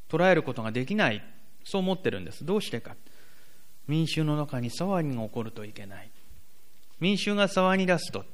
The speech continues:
エルサレムでそういうことが起こると、自分たちが今エルサレムで持っている政治的な権力を失うことになってしまう。自分たちが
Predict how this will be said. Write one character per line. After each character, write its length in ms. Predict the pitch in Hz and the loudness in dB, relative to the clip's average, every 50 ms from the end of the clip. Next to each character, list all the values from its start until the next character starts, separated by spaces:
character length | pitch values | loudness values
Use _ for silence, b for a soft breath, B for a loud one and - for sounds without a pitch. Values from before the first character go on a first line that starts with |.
| - - - | -8 -4 -2
エ 80 | 170 | 2
ル 100 | 175 190 | 2 4
サ 140 | 180 - 208 | 6 6 8
レ 100 | 202 196 | 8 8
ム 140 | 175 160 139 | 6 6 4
で 100 | 135 127 | 2 2
そ 180 | - - 165 | 2 2 2
う 20 | 165 | 2
い 20 | |
う 40 | 165 | 2
こ 100 | 165 175 | 2 0
と 100 | 165 - | 0 0
が 120 | 143 127 123 | 0 0 0
起 60 | 123 | 0
こ 100 | - 143 | 0 -2
る 120 | 131 123 123 | -2 -2 0
と、 300 | - 185 180 151 - B B B B B B B B B B B - | 2 4 4 4 2 B B B B B B B B B B B -6
自 200 | - 160 160 185 | -4 -2 -2 0
分 220 | 185 233 269 262 | 0 0 0 0
た 140 | 254 226 190 | 0 0 -2
ち 140 | 175 - 220 | 0 0 0
が 160 | 208 180 160 | 2 2 4
今 220 | 160 165 156 139 127 | 4 2 2 2 2
エ 100 | 127 139 | 2 2
ル 80 | 156 | 0
サ 160 | 147 - 175 | 0 2 4
レ 120 | 160 165 147 | 4 4 4
ム 140 | 131 123 117 | 4 2 0
で 120 | 113 101 | 0 0
持 140 | 107 120 127 | 0 -2 -2
っ 20 | |
て 240 | - - - 123 113 | -4 -4 -6 -4 -4
い 80 | 107 110 | -4 -2
る 260 | 139 156 143 143 - - - - | -2 -2 -4 -4 -6 -10 -10 -10
政 300 | - - - 151 151 143 | -8 -4 -2 -2 -2 -2
治 60 | 143 147 | -2 -4
的 240 | - 143 135 147 | -4 -4 -4 -2
な 140 | 143 139 135 | -2 -2 -2
権 200 | 131 - 139 131 | -2 -2 -4 -2
力 260 | 120 117 117 - - | -2 -4 -4 -4 -4
を 140 | 135 120 110 | -4 -4 -4
失 380 | 107 117 127 - - 170 170 175 | -6 -6 -8 -6 -2 -2 0 0
う 60 | 175 | 0
こ 100 | 175 170 | -2 -4
と 120 | 165 165 | -4 -2
に 80 | 143 123 | -4 -4
な 100 | 110 101 | -4 -6
っ 20 | |
て 120 | - - - | -8 -8 -8
し 140 | - - - | -8 -8 -8
ま 120 | 104 - - - - - - - - - - - - - b b b b b b b b b b b b b | -10 -10 -10 -10 -10 -10 -10 -10 -10 -10 -10 -10 -10 -10 b b b b b b b b b b b b b
う。 60 | - | -4
自 140 | 151 147 170 | -4 -2 -2
分 180 | 170 180 185 170 | -2 -2 0 0
た 140 | 165 151 - | 0 -2 0
ち 100 | - 202 | 0 0
が 300 | 190 175 151 131 117 | 2 2 2 2 0